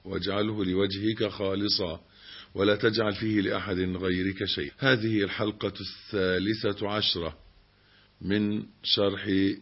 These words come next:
العقيدة الطحاوية. وقفنا في اللقاء الماضي عند قول الإمام الطحاوي عليه رحمة الله: "وإن محمدا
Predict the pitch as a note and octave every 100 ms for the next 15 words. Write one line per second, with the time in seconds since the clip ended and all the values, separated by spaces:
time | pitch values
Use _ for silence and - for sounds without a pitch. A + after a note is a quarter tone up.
0 | - _ - - - _ F#2+ F#2 E2+ -
1 | _ F#2 D#2+ - G2+ F#2 C#2 G1+ - _
2 | _ _ _ _ _ _ - - _ F#2+
3 | B2 B2 B2+ B2+ B2 - A#2+ A2 G#2+ G#2
4 | G#2 G2+ G2+ A2+ A2 G#2 G#2+ A2 A2+ A#2+
5 | A#2 - A2 G2+ G#2 A2 G#2 G2+ G2 G2+
6 | G2+ F#2+ F#2 - - F2+ F#2+ G2+ F#2 G2
7 | G2+ G2+ - - - - - - - G2
8 | G#2 G#2 G2+ G#2 F#2+ G2 F#2 G2+ G#2+ A2+
9 | - _ F#2 F#2+ F#2+ B2+ A#2 G#2 G2+ G2
10 | F#2 G#2 F2+ F#2 G#2+ A2 A2 A2+